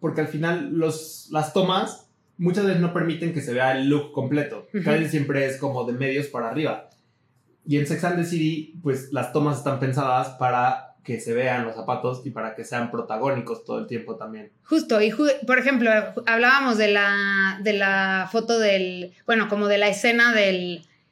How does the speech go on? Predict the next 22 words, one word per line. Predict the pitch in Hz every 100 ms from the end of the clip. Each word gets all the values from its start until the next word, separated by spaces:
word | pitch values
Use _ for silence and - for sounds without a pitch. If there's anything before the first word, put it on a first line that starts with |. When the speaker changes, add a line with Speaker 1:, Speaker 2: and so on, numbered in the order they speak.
| _ _
Speaker 2:
eh, | 202 202 190 185 180
del | 208 220 226
béisbol, | 233 220 220 226 269
y | 220
Carrie | 226 233 247
tiene | 240 233 233
los | 226 220
pies | 240 233
arriba | 240 240 240 233
de | 220
las | 202
butacas | 196 196 220 233
de | 214
enfrente | 202 220 220 214
para | 220 196 185 -
que | 196
se | 196
le | 190
vean | 190 208 214
los | 214
zapatos. | - 202 202 226 226 220 226
Speaker 1:
Ujú. | -